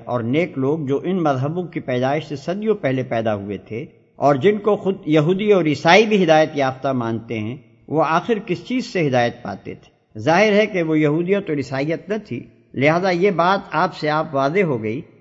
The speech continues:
کہ انسان کے ہدایت یافتہ ہونے کا مدار ان مذہبی خصوصیات پر نہیں ہے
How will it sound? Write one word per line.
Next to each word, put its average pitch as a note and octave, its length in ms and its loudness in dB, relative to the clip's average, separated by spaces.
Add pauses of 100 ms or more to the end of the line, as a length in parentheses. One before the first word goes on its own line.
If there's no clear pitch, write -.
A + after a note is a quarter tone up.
کہ C3+ 120 2
انسان D#3 420 0
کے D#3+ 220 0
ہدایت D3 300 0
یافتہ D3+ 360 -2
ہونے C#3+ 280 -2
کا C3+ 140 -6
مدار A#2+ 360 -4 (300)
ان C3 160 0
مذہبی E3+ 380 0 (100)
خصوصیات D3+ 640 -4
پر A#2+ 120 -6
نہیں E3 300 -2
ہے G2 120 -6